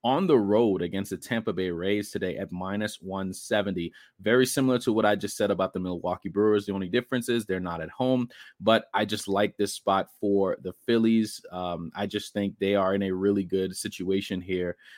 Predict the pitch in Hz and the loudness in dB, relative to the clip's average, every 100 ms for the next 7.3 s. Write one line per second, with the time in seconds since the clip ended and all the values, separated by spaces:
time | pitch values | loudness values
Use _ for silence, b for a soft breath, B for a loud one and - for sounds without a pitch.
0 | B 90 90 85 85 80 - 95 95 92 | B -4 -2 -2 -4 -8 -10 -4 -2 0
1 | 90 98 101 101 101 95 90 95 98 - | 0 0 0 2 2 2 0 -2 -2 -4
2 | 87 - 98 101 87 117 110 113 110 - | -6 -4 -4 -4 0 4 6 4 2 -2
3 | 107 98 95 90 _ _ _ _ _ 143 | -2 0 -2 -6 _ _ _ _ _ -4
4 | 151 135 - 110 - 113 120 120 117 113 | -2 -2 0 0 2 0 4 6 6 4
5 | - 117 107 98 101 95 101 110 95 110 | 4 4 4 4 2 4 2 0 0 0
6 | 107 95 - 95 95 95 - 95 95 92 | 0 -2 0 2 4 2 0 -2 -4 -6
7 | - 92 | -6 -10